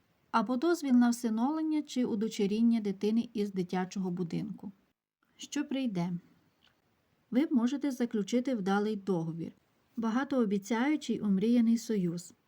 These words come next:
Це може бути як укладання договору куплі-продажі, оформлення документів щодо дітей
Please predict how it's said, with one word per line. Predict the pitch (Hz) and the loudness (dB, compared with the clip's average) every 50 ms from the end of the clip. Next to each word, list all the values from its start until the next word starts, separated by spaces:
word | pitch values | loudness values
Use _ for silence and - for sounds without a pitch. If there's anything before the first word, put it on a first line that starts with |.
| _ _ _ _ _ _ _ _ _ _ _ _ | _ _ _ _ _ _ _ _ _ _ _ _
Це | - - - 370 | -12 -4 -2 0
може | 370 330 302 302 294 285 262 | 2 2 2 2 2 0 -2
бути | 220 - 277 285 285 247 226 | -2 -2 -4 -4 0 -2 0
як | 214 226 233 233 - 220 | 0 0 0 -2 -2 -4
укладання | 208 - - 208 208 196 220 226 247 254 247 226 208 | -8 -6 -4 -4 -2 0 0 2 4 6 6 6 4
договору | 190 185 220 240 240 233 220 214 202 208 202 196 190 | 2 2 2 0 0 0 -2 -2 -2 0 0 0 0
куплі-продажі, | 190 - - 226 202 214 208 196 - - 196 175 165 185 185 190 220 226 - 190 185 202 202 - _ _ _ _ _ _ _ _ - | -2 -2 -4 -4 -2 -2 -4 -4 -2 -2 -2 0 0 0 0 0 -2 -2 0 -2 -2 -2 -4 -10 _ _ _ _ _ _ _ _ -4
оформлення | 247 233 233 - 320 339 339 339 320 311 294 262 247 | -2 -2 0 0 0 0 0 2 2 4 4 4 4
документів | 208 226 220 220 233 226 226 247 277 277 254 220 208 202 | 4 2 -2 -2 0 2 2 4 2 2 2 0 0 0
щодо | - - 240 214 190 190 | -2 -4 -2 0 0 0
дітей | 185 - 185 175 - 254 269 302 339 339 | 0 -2 -4 -2 -2 -2 0 0 -2 -2